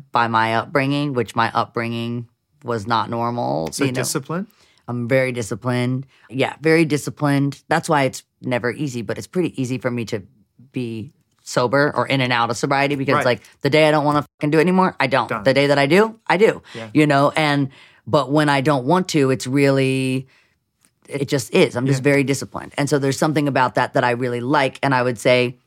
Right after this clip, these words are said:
Speaker 1: that there's a level of professionalism that I would bring to any craft, even if that was working at a restaurant, I would be just totally obsessive about being the best one, you know? And so there's something about that that I really like.
Speaker 2: That's a button you switch, though.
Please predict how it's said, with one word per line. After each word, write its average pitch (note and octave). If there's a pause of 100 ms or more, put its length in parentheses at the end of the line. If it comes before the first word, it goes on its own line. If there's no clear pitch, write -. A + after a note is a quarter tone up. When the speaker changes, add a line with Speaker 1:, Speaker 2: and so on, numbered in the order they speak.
(140)
Speaker 1:
that D3
there's C#3
a C#3
level C3+
of B2
professionalism C#3+
that B2+
I A#2+
would A#2
bring B2
to B2
any A#2+
craft, A2 (440)
even D3
if A2+
that A#2+
was A#2 (160)
working A#2+
at A#2
a A#2+
restaurant, B2
I B2
would A#2
be A#2+ (320)
just A#2+ (200)
totally A#2+
obsessive A#2
about G#2+
being A#2
the G#2+ (180)
best -
one, B2
you C3+
know? B2
And C#3
so C#3
there's C3+
something D3
about B2+
that B2
that C3
I B2
really A#2+
like. A#2+
Speaker 2:
That's A3
a C4+
button F3+
you E3+
switch, F3
though. C3